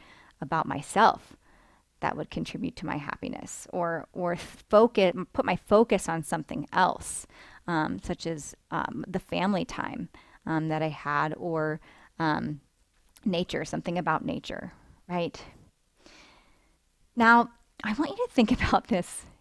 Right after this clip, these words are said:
you know, if, when we're thinking that other people should behave a certain way, or the business should be,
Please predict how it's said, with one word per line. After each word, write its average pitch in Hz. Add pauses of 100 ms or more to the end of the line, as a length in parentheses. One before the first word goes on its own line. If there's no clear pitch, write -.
(120)
you 202
know, 170
if, 208
when 202
we're 233
thinking 190 (520)
that 170
other 175
people 170
should 160
behave 160
a 160
certain 160
way, 156
or 160
the 170
business 165
should 151
be, 160